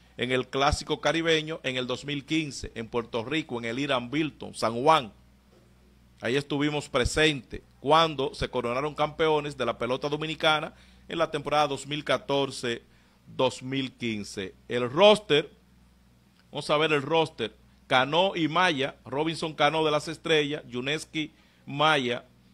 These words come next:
de las Águilas, encabezan los refuerzos del equipo dominicano, que se llamará Gigantes de República Dominicana.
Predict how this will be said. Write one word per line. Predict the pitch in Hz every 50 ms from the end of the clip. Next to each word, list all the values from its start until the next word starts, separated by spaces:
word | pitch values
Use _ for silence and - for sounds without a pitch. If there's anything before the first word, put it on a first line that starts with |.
| _ -
de | 113 135 143
las | 151 151 - -
Águilas, | 170 156 156 156 156 151 160 - -
encabezan | - 135 127 - 120 117 123 135 147 143 - 156 139 135 131 127 120 - - - _ _ _ _ _ _ _
los | - 120 135 139 - -
refuerzos | 127 127 120 - - 165 185 185 170 156 - - 110 101 - - _ -
del | 113 123 120
equipo | 120 117 - 147 151 156 156
dominicano, | 147 151 147 151 156 156 143 - 170 160 160 160 170 202 - _ _ _ _ _ _ _ -
que | - 123 120
se | - - 135
llamará | 120 127 123 127 123 123 131 156 170
Gigantes | - 147 131 156 139 123 139 156 165 160 147 139 117 - - 123 107 107 - - -
de | 120 127 120
República | 120 120 120 104 - 135 147 143 139 139 135 120 - - 131 123 123 123 - - - - - - _ _ _ - 117 110 107 107
Dominicana. | 139 139 147 147 151 147 - - 139 131 131 139 139 139 139 139 127 107 - - 127 113 107 104 95 90 87 92